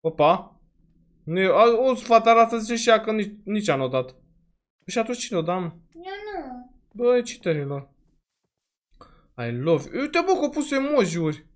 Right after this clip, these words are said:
Speaker 1: What? <laughs> Sper că ți-a plăcut harta, sincer, da. Sper că ți-a plăcut harta. Același lucru, am înțeles. O să sparg astea, că-s de două ori.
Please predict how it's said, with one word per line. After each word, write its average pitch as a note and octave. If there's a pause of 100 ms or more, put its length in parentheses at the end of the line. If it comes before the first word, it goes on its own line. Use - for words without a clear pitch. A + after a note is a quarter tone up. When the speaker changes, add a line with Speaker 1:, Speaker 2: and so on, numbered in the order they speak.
(300)
Speaker 1:
What? A#3 (260)
<laughs> -
Sper B3
că D4
ți-a C4+
plăcut B3
harta, A3+
sincer, G#3
da. E3+ (340)
Sper -
că G3
ți-a F#3+
plăcut F3+
harta. D3+
Același D3+
lucru, C3
am B2+
înțeles. C3
O C3+
să -
sparg B2+
astea, B2
că-s C3
de C3+
două C3+
ori. B2+